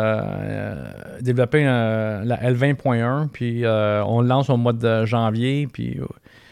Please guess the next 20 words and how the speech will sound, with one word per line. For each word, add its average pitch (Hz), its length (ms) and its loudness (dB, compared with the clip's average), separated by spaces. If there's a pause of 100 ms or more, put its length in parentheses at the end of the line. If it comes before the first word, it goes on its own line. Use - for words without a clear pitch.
(180)
en 123 140 2
février, 135 680 2
Jo-, 123 340 0
Jonathan 147 440 2
Bernier, 139 640 2
puis - 840 -20
Corey 151 300 6
Crawford, 143 400 2
ça, 147 140 -2
c'est - 140 -2
une 123 280 2
journée 135 380 2
que 123 160 2
j'oublierai 120 480 2
jamais 135 480 2
de 139 60 0
ma 120 220 2
vie. 120 300 -4 (1600)
Un 123 180 2
vendredi 139 1040 4